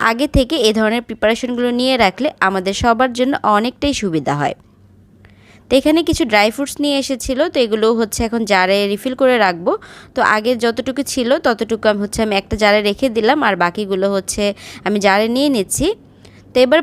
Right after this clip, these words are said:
প্ল্যান আছে যে মা-, মানে সেহেরিতে ভাত খাবো না, একটু হেলদি কিছু খাওয়ার জন্য। তো হেলদি কি খাবো না খাবো সেগুলি তো অবশ্যই আপনাদের সাথে শেয়ার করব। আর বাদামটা কিন্তু খেলে আমাদের শরীরে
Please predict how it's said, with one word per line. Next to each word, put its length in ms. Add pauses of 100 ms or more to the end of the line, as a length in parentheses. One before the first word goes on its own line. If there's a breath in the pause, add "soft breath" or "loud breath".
প্ল্যান 260
আছে 420
যে 220 (680)
মা-, 200
মানে 160
সেহেরিতে 640 (720)
ভাত 300
খাবো 300
না, 160 (120)
একটু 340
হেলদি 420
কিছু 200
খাওয়ার 360
জন্য। 260 (560 loud breath)
তো 120
হেলদি 420
কি 120
খাবো 340
না 220
খাবো 360
সেগুলি 360
তো 100 (100)
অবশ্যই 340
আপনাদের 300
সাথে 160
শেয়ার 340
করব। 280 (500 loud breath)
আর 100 (120)
বাদামটা 480
কিন্তু 380 (300)
খেলে 360
আমাদের 360
শরীরে 340